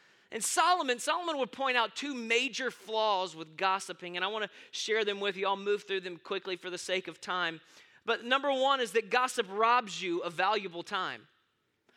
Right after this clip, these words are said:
I know people, and you know people, we all know people, maybe you are that people, who spend more time talking about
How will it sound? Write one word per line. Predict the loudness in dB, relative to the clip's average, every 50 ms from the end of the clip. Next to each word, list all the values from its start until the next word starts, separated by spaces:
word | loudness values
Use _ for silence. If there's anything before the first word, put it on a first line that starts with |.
| -12 -2
I | 2 4 4 4
know | 4 4 2 2
people, | 0 0 -2 -2 0 0 0 2 2
and | 2 0 0
you | -2 0 2
know | 2 2 2
people, | 2 0 -4 -4 -4 -6 -8 -6 -4
we | 0 2 2
all | 4 4 4 2 2
know | 4 2 2 2
people, | 2 0 -2 -2 -2 -6 -8 -4
maybe | 0 0 0 0 -2 -2
you | -2 0 2
are | 2 2 4
that | 4 2 0 0
people, | -4 -8 -10 -10 -12 -14 -16 -16 -18 _ _ _ _ _ _ _ _ _ _ -20 -20 _ _ _ -20 -20 -20 _ _ _ -20 -20 _ _ _ _ _ _ _ _ _ _ _ _ _ _ _ _ _ _ _ _ _ -20 -12 _
who | -2 0 0 0
spend | -2 -6 -2 2 4 6 6 4 4 2
more | 2 2 4 6 4 4
time | 2 0 0 2 4 6 6 6 6 4 4 2 -2 -8 -16 -20 -20 -20 -20 _ _ _
talking | -4 0 4 6 6 6 6 4 2 2 2 2 2 2
about | 0 2 4 6 4 4